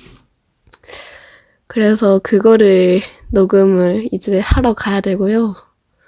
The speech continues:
<laughs> 아, 하여튼 그렇게 됐습니다, 여러분.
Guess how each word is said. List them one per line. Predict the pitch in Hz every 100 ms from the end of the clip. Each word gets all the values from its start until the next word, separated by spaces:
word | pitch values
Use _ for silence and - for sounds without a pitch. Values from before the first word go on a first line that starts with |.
| _ _ _ _ _ _ _ _ -
<laughs> | - - - - - - - - 208 185 190 185 185 180 _ - 233 - - 226 240 226 220 208 202 196 - - - _ _ _ _ _ _ _ _ _ _ 214
아, | 202 196 196 196 196 - - - -
하여튼 | 202 196 - 190 196
그렇게 | 196 196 202
됐습니다, | 185 - 196 196 190
여러분. | 180 180 175 175 175 185